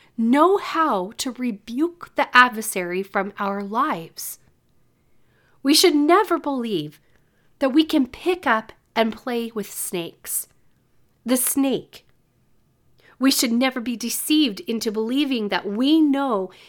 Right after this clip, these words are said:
how to handle close proximity to or believe we can live side by side with. The snake that we should never believe won't try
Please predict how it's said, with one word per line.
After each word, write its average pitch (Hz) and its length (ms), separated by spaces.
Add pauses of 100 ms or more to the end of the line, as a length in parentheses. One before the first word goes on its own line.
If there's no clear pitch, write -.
(120)
how 240 200
to 240 180
handle 226 640 (260)
close 277 380
proximity 233 720
to 180 260
or 208 200
believe 247 400
we 262 80
can 240 280
live 240 220
side 226 300
by 214 160
side 240 440
with. 143 280 (300)
The 254 100
snake 311 500
that - 180
we 240 120
should 240 220
never 254 280
believe 240 720 (260)
won't 269 380
try 285 560